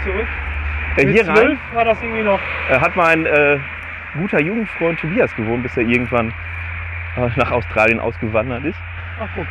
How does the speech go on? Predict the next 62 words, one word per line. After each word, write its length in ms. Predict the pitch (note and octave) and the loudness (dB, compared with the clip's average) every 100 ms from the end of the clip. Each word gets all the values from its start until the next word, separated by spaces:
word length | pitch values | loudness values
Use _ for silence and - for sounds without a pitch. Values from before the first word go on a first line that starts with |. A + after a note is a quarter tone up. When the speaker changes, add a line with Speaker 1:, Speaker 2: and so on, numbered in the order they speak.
| - | -6
Speaker 2:
Seine 120 | B2 | 0
Familie 280 | E3 B3 A#3+ | 2 4 2
wohnt, 120 | A#3 | 2
glaub 140 | G#3 | 2
ich, 80 | F#3+ | 2
und 80 | F3 | 0
seine 140 | E3+ | 0
Eltern 200 | A#3 A#3+ | 0 0
wohnen 140 | G#3+ F#3+ | -2 0
immer 160 | A2 | -2
noch 120 | F#2 F2+ | -2 -2
hier. 140 | F2+ - - - - - - - - - - - - - - - - | -4 -4 -10 -10 -10 -10 -10 -10 -10 -10 -10 -10 -10 -8 -8 -8 -8
Speaker 1:
Ich 80 | D#3+ A3 | -6 -6
wusste 180 | A3 G#3 | -4 -2
gar 140 | G#3 | 0
nicht, 120 | G#3+ | -2
dass 120 | A3 G3 | -6 -6
man 120 | F#3+ G#3+ | -4 -2
hier 120 | C4 | -2
noch 60 | A3+ A3 - - F#3+ | -4 -6 -6 -6 -4
ein 60 | |
ganzes 300 | G#3+ G#3+ - D4 | -4 -4 -4 -4
Haus 160 | D#4+ | -4
hinter 200 | G#3+ F3+ | -2 -2
hat 100 | E3+ | -2
von 160 | - - | -2 -4
dieser 240 | - F#3 | -2 0
Seite. 140 | E3 D3 | 2 6
Speaker 2:
Ja, 140 | A3+ | 6
du 400 | G#3+ F3 E3 D3+ | 4 0 -2 0
weißt 120 | D#3 A3 | 2 4
Speaker 1:
Ist 100 | A#3+ | 4
Speaker 2:
doch, 20 | |
Speaker 1:
hier 80 | C#4 | 4
Speaker 2:
wo 40 | |
Speaker 1:
die 60 | C#4+ | 4
Speaker 2:
man 80 | C4 | 4
Speaker 1:
Einfahrt 220 | D4+ E4+ | 2 0
oder 100 | D4+ | 0
ist 100 | - | 0
da 40 | A#3 | 0
auch 120 | F#3 | 0
die 80 | A3 | 0
Speaker 2:
Nee, 60 | |
Speaker 1:
Einfahrt? 100 | G#3+ | 2
Speaker 2:
hier, 100 | D#4 | 2
das 160 | C4+ A#3+ | 0 0
hier 100 | A#3 E3+ | 2 2
ist 100 | E3 | 4
nur 160 | B3+ | 4
hier 120 | C#4+ C4 | 4 4
die 120 | C#3 | 4
Einfahrt. 340 | A#2+ A#2 G#2 - - G2+ - - - - - - - - - - - - - - - - - - | 4 2 0 -2 -8 -8 -8 -8 -8 -8 -8 -6 -6 -6 -4 -4 -4 -2 -2 -2 -4 -4 -6 2
Speaker 1:
Ja. 40 | A#3 | 4
Ja, 60 | |
das 180 | A3+ G3+ | 4 2
Quellental. 480 | B3+ C4 A#3 A3 G3+ E3+ - - - - | 2 2 4 4 4 2 -2 -6 -6 -4
Speaker 2:
<laughs> 100 | B2+ - - - - - - - - - - | -2 -2 -6 -6 -6 -4 -2 -2 -2 0 2
Wer 80 | |
kennt 280 | B2+ - G3 | 2 2 0
es 120 | D#3+ | 0
nicht? 120 | F#3+ | 0